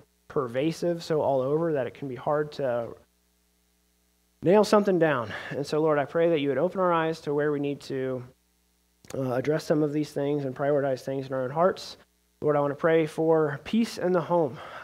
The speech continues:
I know as discussions may be had about this from parent to child, from spouse to spouse,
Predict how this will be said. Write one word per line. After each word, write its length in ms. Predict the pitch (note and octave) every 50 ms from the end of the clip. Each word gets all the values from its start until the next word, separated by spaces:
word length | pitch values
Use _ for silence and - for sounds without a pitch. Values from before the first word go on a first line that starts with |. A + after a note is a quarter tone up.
| - -
I 120 | C3+ C#3
know 360 | C#3 C#3+ C#3+ D3+ D#3 D#3 D3+
as 400 | A#2 B2+ C3+ C3 C3 C3 B2 B2+ -
discussions 560 | - - - - D#3 D3 - - D3 C3+ -
may 120 | D3 C#3
be 100 | C3+ C#3
had 260 | B2+ C3+ C3+ C3 C3 C3
about 320 | B2+ C3+ C3 C3 B2+ -
this 220 | C#3 C3+ C3+ -
from 200 | - - C3 A#2
parent 300 | A#2 - C#3+ C#3+ C#3+ C#3 -
to 60 | B2
child, 420 | - - D#3+ D3 D3+ D3 D3+ D3
from 120 | D3 C3+ B2+
spouse 380 | - - - D3 C#3+ C3+ -
to 80 | - C3
spouse, 440 | - - C#3+ C3+ C#3 C#3 C3+ -